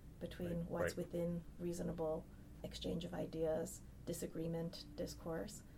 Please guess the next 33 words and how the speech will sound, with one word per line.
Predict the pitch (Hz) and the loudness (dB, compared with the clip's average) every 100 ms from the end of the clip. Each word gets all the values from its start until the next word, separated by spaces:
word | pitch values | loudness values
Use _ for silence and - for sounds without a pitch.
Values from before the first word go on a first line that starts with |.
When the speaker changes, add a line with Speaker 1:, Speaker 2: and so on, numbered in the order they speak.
| - - - | -12 -8 -2
Speaker 1:
and | 170 | -2
so | - - | 4 4
extreme | 185 - - 185 170 170 170 - - - | 4 2 -2 0 2 0 -2 -4 -10 -2
that | 170 180 - - 185 | 0 2 0 -2 -2
we | 170 | -2
can't | - 175 - | 0 -2 0
maintain | 180 170 - 185 | 0 0 0 0
our | 185 175 | 0 -2
system | - - 180 | -4 -4 -4
of | - | -2
values | 160 - - - - | 0 0 0 -2 -4
if | 190 - | -6 -6
we | 151 | -4
allow | - - - | -2 -2 -2
that | - - | -4 -4
viewpoint | 170 - - - | -6 -6 -6 -6
to | - | -6
be | - | -10
part | - - - | -8 -6 -6
of | - - - - - - - | -6 -10 -12 -10 -10 -6 -2
the | |
debate. | 170 165 156 - - - - - - | -2 0 -2 -4 -8 -12 -12 -10 0
Speaker 2:
Right. | 180 175 | 2 2
Speaker 1:
Uh, | - 180 | 0 0
and | |
I | 180 180 | 0 2
think | 202 196 196 - | 2 2 0 0
it's | 214 208 | 0 0
possible | - 247 247 247 226 208 | 0 2 4 4 6 4
that | 196 | 4
there's | 190 185 | 2 2
more | 185 185 175 | 4 4 4
agreement | 175 185 185 160 | 2 2 2 2